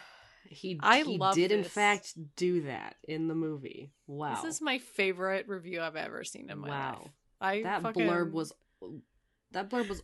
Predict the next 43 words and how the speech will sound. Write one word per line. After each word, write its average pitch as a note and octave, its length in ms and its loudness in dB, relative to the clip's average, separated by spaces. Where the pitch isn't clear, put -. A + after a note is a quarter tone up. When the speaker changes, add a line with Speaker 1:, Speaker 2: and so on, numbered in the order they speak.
Speaker 1:
almost F3 460 4
as C#3 160 -12
long C#3 260 -4
as C#3 140 -8
the - 80 -8
movie. - 500 -10
Speaker 2:
<laughs> - 40 4
I C4+ 1200 8
love G#3+ 280 0
it. G3 100 0
I G#3+ 80 4
Speaker 1:
Oh A#3+ 60 2
Speaker 2:
love A#3 180 0
Speaker 1:
my - 60 -2
Speaker 2:
everything A3+ 460 0
Speaker 1:
God. G#3 40 -4
It F3 40 -2
was G#3+ 120 -4
a F3 60 -2
good E3+ 300 0
blurb, D#3 280 -2
though. - 220 -12
Speaker 2:
that A3+ 200 8
Richard A3+ 460 8
Corliss G3+ 580 6
from F#3+ 220 -4
Time F3+ 420 0
just E3+ 280 -8
said. - 280 -6
Hands G#3 500 2
<laughs> - 0 -
down. G#3 360 -2
Speaker 1:
Wow. C3+ 380 -4
Wow. C#3+ 280 -6
Great D#3+ 560 -4
job. C#3 520 -8
Speaker 2:
There's C#4 320 6
two D4+ 380 2
one C#4+ 200 4
hundreds A3 500 2
Speaker 1:
Um, F3 120 -2
Speaker 2:
on E3 80 -8
here. E3 320 -10